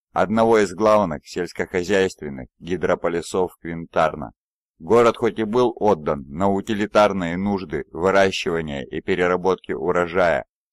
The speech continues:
обладал своеобразной красотой, создаваемой величественными башнями, навесами на столбах и облицованными мрамором домами для собраний.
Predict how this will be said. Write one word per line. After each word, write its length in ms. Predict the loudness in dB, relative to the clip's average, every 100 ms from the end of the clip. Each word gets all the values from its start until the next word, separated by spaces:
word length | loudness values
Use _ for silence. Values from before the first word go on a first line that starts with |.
| _ -4
обладал 560 | 0 2 4 4 4
своеобразной 760 | 2 2 4 4 2 2 -2 -4
красотой, 720 | -2 -2 -4 -4 -4 -4 -10 _ _ _ _
создаваемой 920 | -2 0 2 6 6 6 2 -6 -10
величественными 880 | -10 -4 -4 -4 -10 -8 -6 -4 -6
башнями, 680 | 0 2 2 -2 -10 -14 -18 _ _ _ _
навесами 580 | -6 0 2 2 0 -2
на 120 | -2
столбах 560 | -6 0 0 2 2 2 -2 _ _
и 60 | -2
облицованными 840 | 0 -2 -2 0 2 2 -2 -6
мрамором 640 | -2 2 2 2 -2 -4
домами 440 | -2 0 0 0 -4
для 220 | -4 -6
собраний. 680 | -4 -4 -2 -2 -4 -12